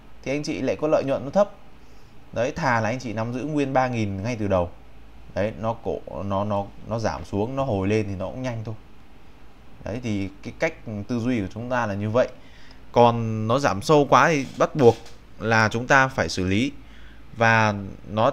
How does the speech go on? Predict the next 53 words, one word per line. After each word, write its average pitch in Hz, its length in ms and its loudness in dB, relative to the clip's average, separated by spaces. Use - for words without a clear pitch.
chạm 117 260 2
đến 120 140 0
cái 139 120 -8
ngưỡng 143 420 -4
bình 117 160 0
thường 110 260 4
là 107 180 2
nó 113 220 -2
bị 110 260 -6
giảm 90 420 2
khỏi 85 240 0
cái 90 280 0
ngưỡng 123 440 -4
hỗ 123 180 0
trợ 101 340 6
này 107 140 4
là 98 80 2
chúng 127 200 -4
ta 139 120 6
đã 131 120 4
phải 104 120 0
xử 90 160 -2
lý 98 180 0
rồi 113 260 6
anh 98 100 -2
chị 117 120 -4
nhé. 120 160 2
Tuy 143 120 2
nhiên 156 220 4
là 110 120 4
nhiều 110 200 6
anh 127 100 4
chị 135 140 -2
nhà 107 60 2
đầu 101 100 6
tư 127 160 0
bận 139 260 6
công 127 220 0
việc 107 220 6
thì, 101 340 2
ờ, 87 220 -2
căn 147 300 2
những 151 160 -4
cái 160 100 -2
nhịp 123 200 2
hồi 110 280 6
thì 98 80 0
chúng 120 220 -6
ta 131 240 6
phải 107 100 -2
xử 90 200 -2
lý 107 220 2
thôi. 156 240 6